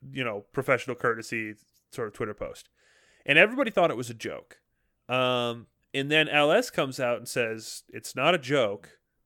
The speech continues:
I found out about four hours ago." Now,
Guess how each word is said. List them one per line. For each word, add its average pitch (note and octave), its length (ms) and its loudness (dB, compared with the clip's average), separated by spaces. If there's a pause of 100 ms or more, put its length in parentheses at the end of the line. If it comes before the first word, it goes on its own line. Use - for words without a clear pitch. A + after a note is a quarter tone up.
(140)
I D3 200 6
found D#3 320 -2
out C3 160 4
about A#2 280 -4
four D3 440 0
hours A2+ 340 -6
ago." - 380 -16 (1200)
Now, C#3+ 480 0